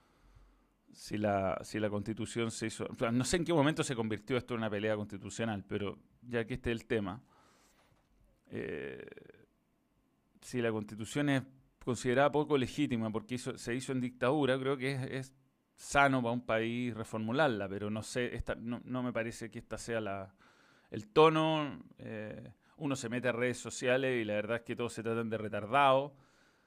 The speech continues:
y, mm, no, yo no quiero ser parte de eso, no sé, yo voy, votaré, chao. Mm, no creo que vaya a solucionar nada, francamente, con estos niveles de odio.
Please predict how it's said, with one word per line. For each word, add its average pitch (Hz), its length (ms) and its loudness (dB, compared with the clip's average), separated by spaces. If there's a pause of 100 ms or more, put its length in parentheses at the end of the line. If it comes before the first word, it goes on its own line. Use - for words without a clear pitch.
(380)
y, 107 400 -2
mm, 87 880 -8 (360)
no, 131 260 0
yo 127 80 0
no 123 60 0
quiero 120 160 -4
ser 123 160 -8
parte - 320 -4
de 71 80 -2
eso, - 200 -8
no 107 80 -6
sé, 101 280 -6
yo 131 160 2
voy, 151 260 4
votaré, 113 520 2
chao. 110 520 2 (400)
Mm, 85 320 -14 (480)
no 123 300 -6
creo 120 220 0
que 113 60 0
vaya 113 140 2
a 110 40 0
solucionar 110 420 -4
nada, 113 300 0
francamente, 110 680 -4
con 104 140 -4
estos 104 220 -6
niveles 104 360 0
de 104 100 2
odio. 110 340 0